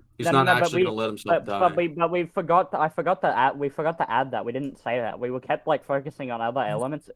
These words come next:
Speaker 2: like Joker's holding onto the chamber of, like, like, the, what, what's the part of the gun that, like, it flicks back and it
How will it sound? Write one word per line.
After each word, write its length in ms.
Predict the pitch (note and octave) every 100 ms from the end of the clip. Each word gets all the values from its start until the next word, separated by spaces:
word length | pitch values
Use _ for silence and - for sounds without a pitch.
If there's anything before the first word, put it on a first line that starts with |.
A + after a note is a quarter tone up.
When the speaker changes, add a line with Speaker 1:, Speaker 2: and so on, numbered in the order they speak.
| _
Speaker 2:
like 180 | B2 A#2+ _ -
Joker's 340 | C3+ D3+ C3+
holding 460 | - C3+ C3 B2+ A#2+
onto 220 | A#2 G#2+
the 80 | A2+
chamber 420 | - A2+ A2+ A2
of, 160 | F#2+
like, 300 | A2 G2+ - _ _ _ _ _
like, 180 | C3 B2
the, 260 | D3 B2+ A#2+
what, 180 | C#3 D3
what's 180 | E3 -
the 80 | F3+
part 180 | F3+
of 60 | F3
the 80 | D3+
gun 200 | C3+ C#3
that, 120 | C3+
like, 160 | C3 -
it 140 | B2 - -
flicks 220 | C3+ - _
back 380 | A2 C3 - _ _ _ _ _ _ _ -
and 360 | A2+ A2+ A#2
it 80 | B2